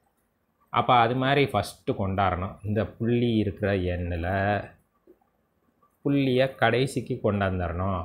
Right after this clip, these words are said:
அப்பதான் பின்னமா எழுதும்போது இந்த புள்ளி இல்லாம வந்துரும் இல்லையா? புள்ளி கடைசியில வந்துருச்சுன்னா அந்த புள்ளியை நம்ம எழுதாம விட்டுறோம். அப்ப ரெண்டு புள்ளி ஒன்பது நாலு அஞ்சுல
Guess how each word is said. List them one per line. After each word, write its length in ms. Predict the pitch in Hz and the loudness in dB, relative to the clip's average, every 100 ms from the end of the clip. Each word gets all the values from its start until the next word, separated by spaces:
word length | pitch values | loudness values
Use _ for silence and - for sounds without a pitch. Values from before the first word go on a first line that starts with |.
| 101 | -4
அப்பதான் 640 | - 117 131 131 135 127 | -2 -2 0 0 0 -2
பின்னமா 380 | 110 113 127 127 113 | -2 -2 0 0 0
எழுதும்போது 600 | 107 107 107 107 107 131 | 0 -2 -2 0 0 -2
இந்த 140 | 131 | -2
புள்ளி 300 | 104 135 135 | -2 0 2
இல்லாம 480 | 127 113 117 113 101 | 2 2 2 0 -4
வந்துரும் 280 | 90 90 - - _ - - | -4 -6 -10 -18 _ -20 -6
இல்லையா? 340 | 98 110 113 | 0 2 2
புள்ளி 280 | - 135 139 | 2 0 2
கடைசியில 460 | 127 110 123 135 117 | 4 4 2 2 2
வந்துருச்சுன்னா 460 | 110 113 - 131 139 | 2 0 0 2 2
அந்த 200 | 113 104 | 2 -2
புள்ளியை 340 | - 120 120 | -2 -2 0
நம்ம 320 | 113 107 120 151 - - | 0 -2 -2 -4 -8 -6
எழுதாம 480 | 110 113 127 127 120 | 2 4 6 6 4
விட்டுறோம். 440 | 95 - 107 82 - - _ _ _ _ _ _ _ - _ - | 2 2 2 2 -4 -18 _ _ _ _ _ _ _ -20 _ -6
அப்ப 180 | 120 117 | 2 4
ரெண்டு 300 | 117 143 151 | 4 2 2
புள்ளி 200 | 139 143 | 2 4
ஒன்பது 460 | 113 117 135 139 | 2 2 2 2
நாலு 260 | 123 120 117 | 2 2 2
அஞ்சுல 420 | 101 104 107 | 2 0 0